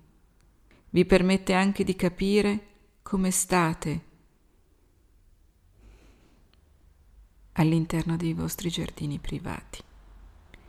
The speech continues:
Ce l'avete, amati fratelli, questo giardino privato?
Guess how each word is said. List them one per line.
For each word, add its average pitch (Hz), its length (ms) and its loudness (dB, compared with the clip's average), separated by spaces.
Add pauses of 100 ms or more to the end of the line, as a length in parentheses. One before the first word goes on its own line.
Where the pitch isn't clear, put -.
(540)
Ce 185 140 6
l'avete, 190 500 8
amati 151 480 4
fratelli, 143 600 -2
questo 139 320 -6
giardino 139 480 -4
privato? 143 640 -6